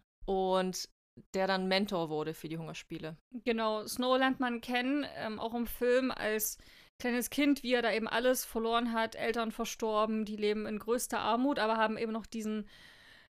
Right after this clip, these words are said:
Speaker 2: so dieses Prestige-Andenken, weil sein Vater war auch General und ein ganz hohes Tier, wurde von Rebellen getötet und dieser Name halt Snow, der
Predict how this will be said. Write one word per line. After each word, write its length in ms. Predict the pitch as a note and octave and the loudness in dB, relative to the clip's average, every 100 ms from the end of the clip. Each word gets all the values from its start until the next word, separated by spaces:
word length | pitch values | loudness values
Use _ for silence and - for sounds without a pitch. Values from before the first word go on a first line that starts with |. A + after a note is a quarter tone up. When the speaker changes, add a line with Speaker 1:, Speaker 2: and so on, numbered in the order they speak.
| _ _ _ _ _ _ - _ | _ _ _ _ _ _ -20 _
Speaker 2:
so 140 | G#3+ A3 | -8 -4
dieses 260 | A3+ G#3+ | -2 -2
Prestige-Andenken, 1300 | - B3 - - C4+ C4 - A#3+ B3+ G#3+ G#3+ A#3 A#3+ | 0 0 0 2 4 4 2 4 4 4 2 0 0
weil 120 | G#3+ | 0
sein 120 | A3+ A3+ | 0 -2
Vater 300 | A#3 A#3 G#3+ | 0 0 -2
war 60 | |
auch 140 | G#3+ - | -6 -4
General 600 | A3+ A3+ A#3+ A#3 A#3+ A#3 | -2 -2 4 8 8 8
und 200 | A3 A3 | 2 -2
ein 20 | |
ganz 280 | A#3 A#3+ - | -2 0 0
hohes 260 | A3+ A3 - | 2 2 0
Tier, 320 | - D4 C#4+ | 2 4 4
wurde 180 | A3+ A3 | 2 0
von 200 | A#3 A3 | -2 -2
Rebellen 340 | G#3+ G#3+ A#3 | 0 0 0
getötet 600 | A3 - B3+ C4+ C#4 C4 | -4 -2 -2 2 0 0
und 240 | A#3 A3+ A3+ - | 0 -2 -2 -4
dieser 240 | A#3 A3+ | 0 2
Name 320 | G#3 A3 C4+ | 2 2 4
halt 160 | A3+ G#3 | 4 2
Snow, 460 | - A3+ A#3+ B3 | 0 2 6 4
der 600 | G#3 A3+ A3 A3 G#3 G3 | 4 2 2 2 2 -2